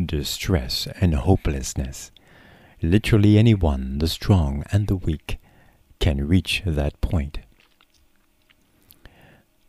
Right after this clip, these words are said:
You know, uh, suicide is not about weakness. Uh, these are the words of Kevin Caruso, a suicide survivor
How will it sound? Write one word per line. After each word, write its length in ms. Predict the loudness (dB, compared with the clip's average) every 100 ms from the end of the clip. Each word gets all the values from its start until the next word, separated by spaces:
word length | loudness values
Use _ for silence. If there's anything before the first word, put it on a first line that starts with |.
| _ _ _ _ _ _ _ _
You 140 | -2 0
know, 400 | 2 0 -2 -10
uh, 540 | -14 -12 -12 -12 -12
suicide 840 | -6 2 4 4 4 2 2 -2 -2
is 120 | 0
not 220 | 2 2
about 340 | 0 -2 -2 -2
weakness. 880 | 4 4 4 -4 -4 -4 -6 -12 -18 _ _ -20 -20 -20 _ -12
Uh, 200 | -8 2
these 240 | 4 6
are 80 | 6
the 100 | 4
words 400 | 6 6 6 4
of 160 | 0 4
Kevin 560 | 6 6 4 2 0 -6 _ _ _ 0
Caruso, 800 | 4 6 6 2 -2 -2 -6 -12 _ _ -20 -6 0
a 100 | 2
suicide 800 | 2 4 6 4 2 2 2 0
survivor 640 | -4 0 -2 -2 -4 -8